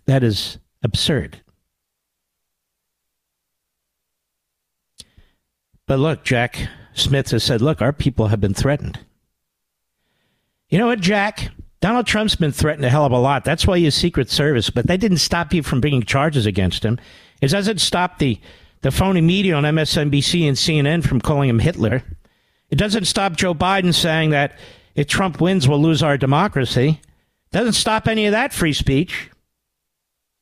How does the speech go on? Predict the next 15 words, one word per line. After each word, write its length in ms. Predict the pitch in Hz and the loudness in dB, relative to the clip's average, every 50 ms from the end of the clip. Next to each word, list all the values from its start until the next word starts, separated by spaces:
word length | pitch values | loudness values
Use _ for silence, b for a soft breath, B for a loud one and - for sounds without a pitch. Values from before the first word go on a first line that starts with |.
| _ _ _ _ _ _ _ _ _ _ _ _ _ _ _ _ _ _ _ _ _ _ _ _ _ _ _ _ _ _ _ _ _ _ _ _ _ _ _ _ _ _ _ _ _ - | _ _ _ _ _ _ _ _ _ _ _ _ _ _ _ _ _ _ _ _ _ _ _ _ _ _ _ _ _ _ _ _ _ _ _ _ _ _ _ _ _ _ _ _ _ -4
The 100 | 156 - | -2 0
First 300 | - 240 254 240 - 208 | 0 0 0 0 0 0
Amendment 280 | 226 220 214 196 190 | 2 2 2 2 2
is 140 | 180 160 - | 2 2 2
there 220 | 190 180 185 190 - | 2 0 0 0 0
especially 800 | 175 160 - - - - - 311 302 - - 160 120 - - - - - - _ _ _ _ _ _ _ _ _ _ _ _ _ _ _ _ _ _ _ _ _ _ _ _ _ _ _ _ _ _ | 0 -2 0 -2 -2 -2 -2 -2 -2 0 -2 -2 -2 -4 -6 -10 -14 -16 -20 _ _ _ _ _ _ _ _ _ _ _ _ _ _ _ _ _ _ _ _ _ _ _ _ _ _ _ _ _ _
to 100 | - - 135 | -6 -4 -2
protect 420 | 160 160 - - 190 185 - - | -2 -4 -2 -2 -2 -2 -2 -2
a 60 | 156 | -2
defendant 640 | 127 139 127 - - 240 247 226 165 101 87 131 - - | -2 -4 -4 -4 -4 -2 -2 0 0 -2 -2 -4 -4 -2
in 140 | 165 151 | 0 0
a 60 | 165 156 | 2 2
situation 680 | - - 196 165 - 180 156 160 165 160 - 180 165 | 0 0 -2 -2 0 0 0 2 0 0 0 0 0
like 200 | 165 185 226 202 | 0 0 0 0
this. 500 | 202 320 359 294 - - - - - - | 2 2 2 0 -2 -4 -10 -12 -14 -18